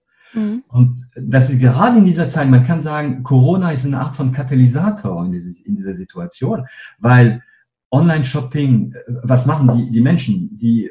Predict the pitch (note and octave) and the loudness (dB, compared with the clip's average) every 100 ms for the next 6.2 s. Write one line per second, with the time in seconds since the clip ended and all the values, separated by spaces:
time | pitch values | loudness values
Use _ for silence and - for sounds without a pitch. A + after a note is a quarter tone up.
0 | - C3+ D3 C3 B2+ C3+ B2 G#2+ B2 C3 | -4 -4 -2 -2 -2 0 0 2 0 2
1 | B2 - A#2+ G#2+ G#2+ G2+ G2 - D#3+ G#2 | 0 0 0 2 0 -4 -8 -8 -4 -2
2 | A#2 B2+ - _ _ G#2 G2+ G#2 C#3 F3 | 0 -2 -8 _ _ -2 2 6 6 4
3 | - C3 G#2+ F#2+ - A2 F#2+ B2+ A2+ B2 | 0 0 0 -2 -8 -8 -2 0 0 4
4 | B2+ A2 A2 G#2+ G#2 G#2 - A2+ B2 A#2 | 4 4 2 -2 -4 -6 -4 0 0 2
5 | B2 A2+ A#2+ E3+ - - F2 - C#2+ C2+ | 2 2 0 0 -4 -10 -14 -14 -16 -14
6 | - | -12